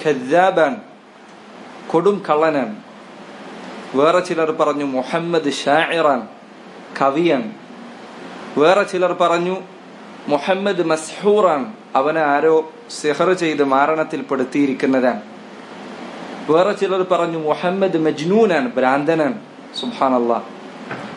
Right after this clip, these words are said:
ധാരാളക്കണക്കിന് വിശേഷണങ്ങൾ നബി സല്ലല്ലാഹു അലൈഹി വസല്ലമക്ക് അവർ പകർന്നു നൽകി. അല്ലാഹു തആല പറഞ്ഞതുപോലെ, അവരിൽ ചിലർ പറഞ്ഞു, "മാ ലി ഹാദ റസൂൽ,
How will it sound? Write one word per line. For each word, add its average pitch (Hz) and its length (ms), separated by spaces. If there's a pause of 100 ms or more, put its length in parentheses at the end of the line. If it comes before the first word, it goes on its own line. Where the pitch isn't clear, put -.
(600)
ധാരാളക്കണക്കിന് 156 800
വിശേഷണങ്ങൾ 143 760
നബി 127 180
സല്ലല്ലാഹു 139 680
അലൈഹി 135 400
വസല്ലമക്ക് 131 640
അവർ 127 160
പകർന്നു 127 440
നൽകി. 117 320 (2000)
അല്ലാഹു 143 460
തആല 143 260
പറഞ്ഞതുപോലെ, 135 800 (920)
അവരിൽ 170 340
ചിലർ 185 280
പറഞ്ഞു, 160 400
"മാ 156 260
ലി 185 140
ഹാദ 151 360
റസൂൽ, 139 640